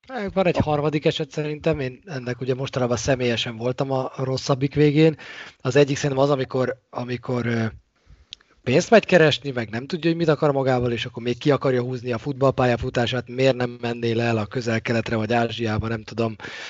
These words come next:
nyolc számjegyű euróért egy évre még bohóckodni, plusz az se kizárt, amikről jelenleg még nem tudunk, hogy, ö,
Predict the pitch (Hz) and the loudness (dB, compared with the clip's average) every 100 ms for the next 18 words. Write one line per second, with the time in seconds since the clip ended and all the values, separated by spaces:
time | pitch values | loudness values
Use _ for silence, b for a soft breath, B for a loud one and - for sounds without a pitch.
0 | B 135 139 131 - 123 117 123 117 120 | B 2 6 6 6 4 2 0 -2 -2
1 | 127 123 120 117 135 131 120 120 120 120 | 0 0 0 0 2 0 0 -2 0 -2
2 | 117 131 170 - 214 196 214 - B B | -2 0 -2 0 -2 0 -2 -4 B B
3 | B B B - 156 180 - - - - | B B B -6 2 4 2 -4 -10 0
4 | 170 - 143 - 131 139 127 135 127 131 | 2 2 -2 -2 2 4 4 0 -2 -2
5 | 123 143 147 127 123 123 120 127 123 127 | 2 4 6 4 2 -2 -6 -6 -6 -8
6 | 127 123 - 127 113 117 117 | -8 -8 -6 -4 -2 -2 -2